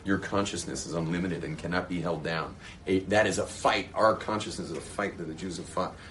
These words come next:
for the last three thousand three hundred twenty-nine years. And even back,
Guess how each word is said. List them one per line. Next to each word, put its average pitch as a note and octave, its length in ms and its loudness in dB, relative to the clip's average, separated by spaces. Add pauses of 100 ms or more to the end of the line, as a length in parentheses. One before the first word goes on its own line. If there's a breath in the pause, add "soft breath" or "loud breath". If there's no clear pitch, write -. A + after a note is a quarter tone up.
for - 100 -12
the D#2 60 -2
last - 220 -4
three G#2+ 200 0
thousand F2 480 -2
three F#2+ 160 -4
hundred D#2+ 200 -4
twenty-nine E2+ 420 -4
years. F#2 180 -2
And G2 100 -2
even A#2 200 -2
back, - 360 6